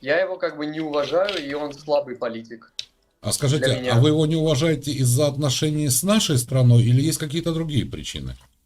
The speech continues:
Speaker 1: Не, как раз-таки из-за, из-за того, что он дружит с Россией и, типа, принципиально не хочет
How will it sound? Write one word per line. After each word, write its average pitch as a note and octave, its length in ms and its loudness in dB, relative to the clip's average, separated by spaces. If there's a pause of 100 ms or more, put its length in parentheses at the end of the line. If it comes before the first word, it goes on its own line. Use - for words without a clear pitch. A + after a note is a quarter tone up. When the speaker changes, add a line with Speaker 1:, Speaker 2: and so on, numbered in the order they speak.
(640)
Speaker 1:
Не, F3 420 -4
как D3+ 220 -2
раз-таки F#3+ 460 -4
из-за, D#3+ 440 -2
из-за D#3+ 220 -8
того, E3 240 0
что F3+ 160 -2
он D3+ 340 -4 (220)
дружит D3+ 460 -8
с - 120 -18
Россией E3+ 520 -6 (360)
и, B2+ 60 -16 (200)
типа, C#3+ 200 -10
принципиально D3+ 640 -4
не C#3 120 -10
хочет D3 460 -6